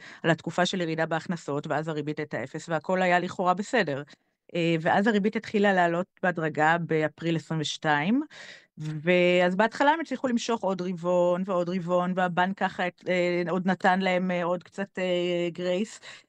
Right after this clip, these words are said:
ו-, ואז זה הגיע למצב של, הנה עכשיו עוד פעם, שוב, יש ירידה בפעילות, יש את ה-, את הריביות ה-, הגבוהות, יש, אה,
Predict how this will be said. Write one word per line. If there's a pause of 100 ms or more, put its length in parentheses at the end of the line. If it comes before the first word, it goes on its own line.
(140)
ו-, (460)
ואז
זה
הגיע
למצב
של,
הנה
עכשיו
עוד
פעם,
שוב,
יש
ירידה
בפעילות,
יש
את
ה-, (380)
את
הריביות
ה-, (120)
הגבוהות,
יש,
אה,